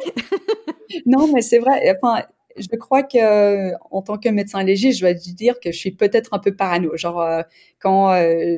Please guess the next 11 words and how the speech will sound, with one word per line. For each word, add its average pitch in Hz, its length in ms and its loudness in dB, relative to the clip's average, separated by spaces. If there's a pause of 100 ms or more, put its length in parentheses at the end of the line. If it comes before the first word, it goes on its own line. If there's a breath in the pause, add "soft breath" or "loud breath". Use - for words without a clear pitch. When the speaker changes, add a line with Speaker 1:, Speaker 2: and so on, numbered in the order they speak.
Speaker 2:
j'ai 185 220 -2
vu 214 200 -4
tellement 269 440 4
de 220 100 0
gens, 196 400 -2 (320)
euh, 180 120 2 (120)
tomber 220 560 2
ou 196 100 -2
se 185 180 -4
faire 175 260 -4
pousser, 220 640 -2